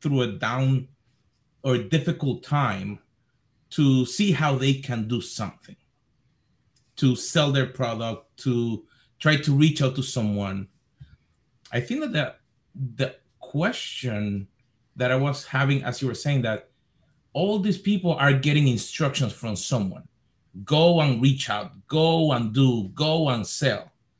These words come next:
On the back end, there may be people that are doing a good job, some people that may be doing an okay job. How as leaders do we actually, in difficult times,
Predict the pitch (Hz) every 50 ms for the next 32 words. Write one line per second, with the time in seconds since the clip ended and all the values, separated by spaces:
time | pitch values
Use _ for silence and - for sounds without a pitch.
0 | _ _ _ _ _ _ _ _ _ - 143 143 135 135 107 143 170 220 254 -
1 | - 143 117 120 120 110 - _ _ _ _ _ _ _ _ _ _ _ _ _
2 | _ _ _ _ _ - 98 131 165 220 240 214 220 143 - - 202 233 226 190
3 | 151 135 131 131 127 131 143 139 135 123 123 - - 120 123 139 185 - - -
4 | 160 131 127 123 - 127 131 117 117 131 127 120 - - _ _ _ - 127 170
5 | 208 202 170 185 180 156 165 165 160 151 131 117 104 - - - 180 175 147 -
6 | - - - _ _ _ _ _ _ _ _ _ _ _ _ _ _ _ _ _
7 | _ _ _ _ _ _ _ - - 156 190 247 262 226 175 - 156 143 135 165
8 | 214 233 170 123 110 107 104 - - 110 110 117 127 120 120 131 165 175 - 143
9 | 143 160 151 - - - 156 151 151 151 151 151 147 139 - - _ _ _ _
10 | _ _ _ _ _ - 143 143 135 110 104 185 208 247 - - 139 113 - -
11 | - 107 101 101 101 98 - - - -